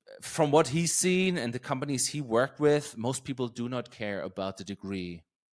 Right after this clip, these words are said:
As long as you can show that you are able to program, as long as you could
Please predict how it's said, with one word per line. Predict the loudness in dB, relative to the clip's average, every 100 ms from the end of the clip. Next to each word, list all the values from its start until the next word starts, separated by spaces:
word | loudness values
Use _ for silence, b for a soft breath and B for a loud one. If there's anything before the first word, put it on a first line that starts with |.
| -10
As | -6 -2
long | 0 0
as | -2
you |
can | -6 -8
show | -4 4 6 6 4 -4 _ _ _ -6
that | -4
you | -4 -6
are | -6
able | -6 -8
to | -10 -6
program, | 0 0 -2 -12 -12
as | -12 -8
long | -8 -8
as | -10
you | -12
could | -12 -8 -10